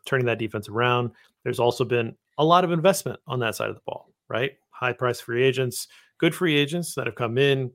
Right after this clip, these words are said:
multiple trades and, and, uh, and free agent signings and the, the draft picks, um, that they've invested on that side of the ball in the last couple of years. It's a, it's a lot. It's a lot of premium capital to put in that side of the football, but they've done it.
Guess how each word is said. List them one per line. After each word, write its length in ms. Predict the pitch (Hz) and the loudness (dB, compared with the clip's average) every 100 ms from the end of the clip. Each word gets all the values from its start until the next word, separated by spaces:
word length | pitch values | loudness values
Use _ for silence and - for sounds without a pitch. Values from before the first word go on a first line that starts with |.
| _ - | _ -2
multiple 400 | 123 127 - 117 | -2 -2 -8 -6
trades 640 | - 147 139 127 - - - - - | 0 4 4 2 -4 -14 -18 -16 -6
and, 380 | 120 113 110 - | -4 -4 -6 -8
and, 260 | 131 117 110 | -8 -6 -4
uh, 300 | 107 104 101 | -4 -4 -6
and 180 | 123 107 | -8 -8
free 160 | - 131 | 0 2
agent 160 | 120 | 2
signings 400 | - 123 120 120 - | -2 0 -2 -4 -4
and 460 | 147 135 127 123 - - | 0 2 2 -2 -8 -10
the, 400 | 120 113 107 - 147 | -6 -6 -6 -10 -12
the 80 | 120 | -10
draft 380 | 107 120 117 - | -2 0 0 -2
picks, 320 | 117 - - - - _ - | -6 -4 -10 -14 -20 _ -12
um, 160 | 113 110 | -8 -6
that 140 | 113 | -4
they've 140 | 120 107 | -4 -4
invested 360 | 104 113 117 | -4 -4 -4
on 40 | 110 | -4
that 120 | 107 | -4
side 160 | 110 107 | -2 -4
of 40 | |
the 60 | 104 | -4
ball 360 | 110 104 104 | -2 0 0
in 80 | 110 | -2
the 60 | 104 | -4
last 260 | 101 - | -4 -6
couple 180 | 104 104 | -8 -6
of 100 | 104 | -4
years. 400 | 123 131 123 123 _ _ _ _ _ _ _ _ - | 2 4 4 0 _ _ _ _ _ _ _ _ -2
It's 160 | 165 185 | 0 2
a, 40 | 190 | 2
it's 140 | 185 | 2
a 60 | 196 | 2
lot. 360 | 196 277 - | 2 4 2
It's 120 | 127 151 | 0 0
a 60 | |
lot 260 | 131 127 147 | 4 4 4
of 80 | 160 | 0
premium 420 | 156 139 135 135 | 0 2 2 0
capital 440 | 131 143 160 123 | 2 0 2 -2
to 60 | 120 | -4
put 220 | - 123 | -4 -2
in 120 | 117 | -2
that 180 | 113 110 | -2 -2
side 220 | - 113 | 0 -2
of 40 | 113 | -2
the 60 | |
football, 480 | 110 165 165 117 110 | -2 -2 2 2 2
but 260 | 139 143 - | 4 4 2
they've 280 | 160 135 120 | -6 -2 0
done 200 | 123 123 | 0 2
it. 180 | 151 | 2